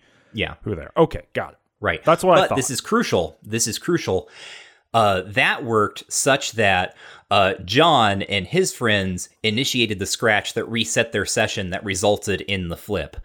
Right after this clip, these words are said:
Speaker 2: Mm-hmm.
Speaker 1: How it worked for the trolls is that all of these before us trolls, they just played their game and they ended up with a, a, a null session, just like, uh, the original kids. So it worked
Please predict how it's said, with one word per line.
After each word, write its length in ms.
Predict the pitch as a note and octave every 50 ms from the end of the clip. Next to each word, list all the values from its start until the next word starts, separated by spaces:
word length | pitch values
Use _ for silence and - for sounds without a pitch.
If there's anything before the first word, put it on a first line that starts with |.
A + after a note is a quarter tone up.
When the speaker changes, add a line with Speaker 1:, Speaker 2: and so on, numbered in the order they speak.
| - - - - -
Speaker 2:
Mm-hmm. 300 | D3 C3+ A2 A#2+ A#2+ D3+ F#3
Speaker 1:
How 180 | - C#3 D3 C#3+
it 120 | A#2+ -
worked 260 | B2+ B2 C#3+ C#3 -
for 120 | - - A2+
the 120 | F#2 F#2+
trolls 580 | - - - G#3 A#3 G#3 B2+ G#2+ G2+ F#2 - - -
is 200 | A#2 A#2 G#2 -
that 260 | A#2+ A2 G#2 - - -
all 200 | B2 C#3 E3+ F#3+
of 120 | F3 C#3
these 180 | D#3 D3 A2 F#2+
before 420 | F#2 G#2 F#2+ - - F3 G3 F3+
us 160 | A2 E2 - -
trolls, 640 | - - G#2 F2+ E2 D#2+ D#2 D#2 D#2 D#2 - - - - - - - _ -
they 220 | G#2+ G#2+ F#3 B3
just 220 | A#3 B3 - - -
played 260 | - C#3 C3 A#2 F#2+
their 140 | G#2+ F#2+ E2+
game 420 | C#3 C#3+ C#3+ B2+ G#2 F#2+ F2+ F2 - - -
and 160 | A#2 A#2+ A#2
they 160 | C#3 F3 F3+
ended 180 | E3 C#3+ B2 A2+
up 180 | G#2+ G2 -
with 180 | - A2 - -
a, 320 | G#2 F#2+ F#2+ F#2 F2+ F#2 - - G2 F#2 F2+ E2+ F2 F2 -
a, 60 | G2+
a 40 | A2
null 300 | G#2+ G#2 G#2+ A2 A2 G2+
session, 600 | F#2 - - A2 G2 F#2 - - F#2+ E2+ E2+ E2 - - - - - _ -
just 380 | F#2+ F2+ A#2+ A#2+ - - - G#2
like, 580 | G2+ G#2+ G2+ F#2+ F2+ F2+ E2+ - - - - _ _ _ -
uh, 600 | G#2 G2 F#2 F2 F2 E2+ E2+ E2+ E2 D#2+ D#2+ D#2 D#2 _ _ _ _ _ _ _ _ -
the 220 | B2+ G#2+ A#2+ A2
original 380 | A2 A2 A#2 G#2+ G#2 G#2+ F2+ E2
kids. 500 | - - C3+ A2+ F2 D#2 D#2+ - - - - - _
So 180 | - - D#3 D3
it 120 | C3+ -
worked 240 | B2+ B2+ A2+ -